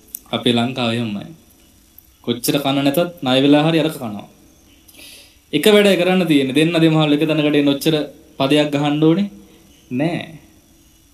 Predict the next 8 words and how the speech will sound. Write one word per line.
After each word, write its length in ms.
ලක්ෂ 280
ගණන් 320
ණය 200
වෙලා 240
අන්තිමට 320
ජීවිතේම 580
කාලකන්ණි 540
වෙනවා. 260